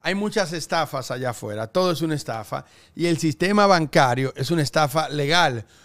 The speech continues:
Lo único que está pasando ahora es que nos estamos dando cuenta de que es una estafa. A ti no te pagan lo suficiente por,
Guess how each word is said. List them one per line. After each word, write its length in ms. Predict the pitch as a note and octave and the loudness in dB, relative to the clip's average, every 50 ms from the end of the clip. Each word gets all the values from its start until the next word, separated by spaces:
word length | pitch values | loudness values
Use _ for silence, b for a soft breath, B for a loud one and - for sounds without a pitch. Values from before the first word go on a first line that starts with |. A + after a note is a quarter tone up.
| b b | b b
Lo 180 | - D3+ F3+ G3 | 0 2 2 2
único 240 | G#3 A3 G#3 G3 F3+ | 2 0 0 -2 -2
que 60 | F3 | -4
está 200 | D3+ - F3 D#3+ | -2 -2 -2 -2
pasando 320 | E3 D#3 E3+ E3+ F3+ F#3 | -2 -2 -2 0 2 4
ahora 180 | E3 D3+ C#3+ D3 | 4 4 2 2
es 100 | C#3+ - | -2 -4
que 120 | - D#3 | -4 -4
nos 160 | C#3+ C3+ B2 B2+ | -4 -4 -4 -6
estamos 400 | A#2 - D3+ E3+ F#3 F3 C3 A2 | -4 -2 -2 -2 -2 -2 -4 -2
dando 320 | D#3 E3 F3 E3 C#3+ A#2 | -4 -4 -4 -4 -6 -4
cuenta 380 | - E3 F3+ F3 D#3 C3+ C3 B2 | -2 0 0 0 0 -2 -4 -6
de 100 | B2 A2 | -8 -10
que 120 | - C3 | -10 -10
es 100 | A#2+ - | -8 -8
una 140 | C#3 C3 A2+ | -8 -8 -8
estafa. 440 | - - C#3+ C3+ B2+ - - B2+ C3 | -6 -4 -2 -2 -2 -2 -4 -6 -6
A 80 | A#2+ | -6
ti 80 | C3 F3 | -4 -2
no 140 | F#3 G3 E3+ | -2 0 0
te 80 | E3 B2+ | 0 0
pagan 480 | - E3 E3 D#3 C#3 C3+ B2 A#2+ A#2 - _ _ _ _ _ _ _ - | 2 2 2 2 0 -2 -4 -6 -8 -12 _ _ _ _ _ _ _ -2
lo 180 | C#3 D3+ D3 | 0 0 0
suficiente 960 | - - D3+ A#2+ - C3+ A#2+ - - E3+ E3 D#3+ D3+ C#3 A#2+ A2 A#2+ A#2 B2+ _ _ _ _ _ _ _ _ _ - | 0 -2 -4 -4 -4 -4 -2 0 2 2 2 2 2 0 -4 -6 -10 -10 -12 _ _ _ _ _ _ _ _ _ 0
por, 500 | D3+ D3+ D3 C#3+ C#3 C#3+ C#3 B2 - | 2 4 6 6 4 2 0 -4 -8